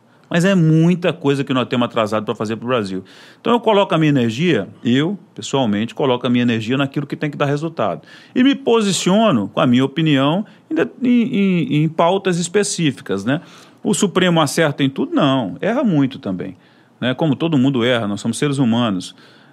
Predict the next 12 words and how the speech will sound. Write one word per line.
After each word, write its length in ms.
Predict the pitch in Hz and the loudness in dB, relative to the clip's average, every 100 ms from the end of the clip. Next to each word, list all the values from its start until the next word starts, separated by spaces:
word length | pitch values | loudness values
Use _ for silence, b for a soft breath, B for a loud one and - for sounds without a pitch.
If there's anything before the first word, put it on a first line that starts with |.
| - | -4
É, 720 | 117 117 117 110 107 101 - | -2 0 0 0 0 -2 -4
o, 520 | 143 135 127 123 135 127 | -2 0 0 0 0 -2
o 60 | |
governo 340 | 127 131 160 135 | 0 0 0 0
federal 480 | 143 127 120 117 | 0 2 2 0
acerta 380 | 117 - 123 120 | -2 0 -2 -2
em 20 | |
tudo? 240 | 107 143 226 | -4 -4 0
Não, 360 | 196 139 101 - - | 2 2 -2 -8 -4
erra 300 | 110 123 202 | -2 0 0
muito, 500 | 202 131 101 - 101 B B B _ | 2 2 0 -6 -20 B B B _
né? 180 | 98 110 | -4 -2